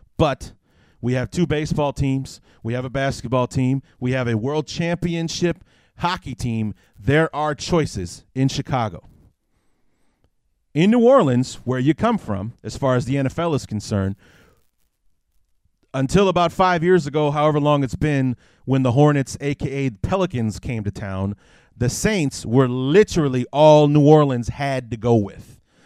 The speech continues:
Okay, you come from a fan base of circumstance,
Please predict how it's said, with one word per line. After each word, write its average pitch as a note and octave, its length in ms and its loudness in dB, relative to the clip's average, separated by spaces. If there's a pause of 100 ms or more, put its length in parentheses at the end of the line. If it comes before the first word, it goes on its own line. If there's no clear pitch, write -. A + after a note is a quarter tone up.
(140)
Okay, A#2 320 -4
you F3 360 2
come F#3 240 -2
from F3+ 160 -2
a C#3 60 2
fan E3 360 -4
base D3 400 -8
of B2 340 0 (380)
circumstance, - 880 -2